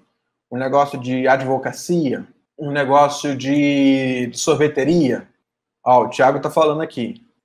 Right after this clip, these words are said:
Agência de viagens, frescura, juventude. Ó, o do Thiago, eu já até consigo fazer o caminho mental.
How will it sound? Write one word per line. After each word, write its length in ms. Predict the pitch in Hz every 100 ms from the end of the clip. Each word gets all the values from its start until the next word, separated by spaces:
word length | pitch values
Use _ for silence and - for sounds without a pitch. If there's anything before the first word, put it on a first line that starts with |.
| -
Agência 360 | 120 117 151 156
de 140 | 147
viagens, 800 | 151 156 143 120 107 98 - _ _ -
frescura, 640 | 139 143 - 160 165 139
juventude. 840 | 110 135 135 156 151 139 127 117 -
Ó, 300 | 151 151 -
o 60 | 147
do 120 | 214
Thiago, 680 | 220 190 185 214 151 120 117 _
eu 120 | 151
já 380 | 139 175 185 - _ -
até 300 | - - 233
consigo 460 | 233 - - 214
fazer 260 | 202 190 165
o 80 | 190
caminho 300 | 185 180 190
mental. 640 | 196 214 - - - -